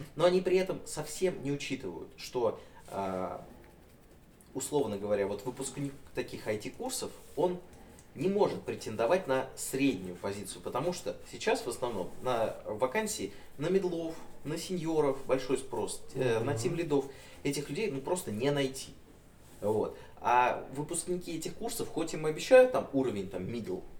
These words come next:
Speaker 2: Мгм.
Speaker 1: но, э, как бы я не знаю ни одного случая, где,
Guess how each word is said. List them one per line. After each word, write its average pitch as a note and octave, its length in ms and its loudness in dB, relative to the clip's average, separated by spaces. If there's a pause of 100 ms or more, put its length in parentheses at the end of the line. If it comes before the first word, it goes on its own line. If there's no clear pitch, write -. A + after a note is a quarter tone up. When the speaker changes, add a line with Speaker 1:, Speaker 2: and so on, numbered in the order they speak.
(100)
Speaker 2:
Мгм. D3 440 0 (200)
Speaker 1:
но, E3+ 460 4 (300)
э, G#2+ 680 0
как C3 180 0
бы C3 60 -2
я E3 180 0
не D#3 100 -2
знаю D#3 240 0
ни D3 80 0
одного D3+ 400 2
случая, F3 500 0
где, A#2 340 2